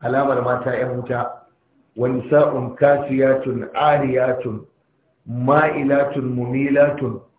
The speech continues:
ru'usuhunna ka asnimatil buktil ma'ila la yadkhulna al-jannata wa la yajidna rihaha fa inna rihaha la tujadu min masirati khamsimi'ati amin."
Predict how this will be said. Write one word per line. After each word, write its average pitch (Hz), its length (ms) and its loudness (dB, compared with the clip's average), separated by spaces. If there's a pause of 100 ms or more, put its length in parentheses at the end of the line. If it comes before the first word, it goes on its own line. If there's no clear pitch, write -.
(320)
ru'usuhunna 160 1400 4
ka 127 180 -2
asnimatil 139 760 -4
buktil 147 360 -4
ma'ila 120 480 -6 (680)
la 139 300 2
yadkhulna 156 520 4
al-jannata 123 680 -2 (440)
wa 131 380 2
la 190 200 4
yajidna 165 520 2
rihaha 139 840 -2 (2000)
fa 127 100 -2
inna 156 240 2
rihaha 165 480 2
la 143 80 -2 (120)
tujadu 170 320 0
min 165 220 0
masirati 170 540 -4
khamsimi'ati 139 680 -6
amin." 113 360 -12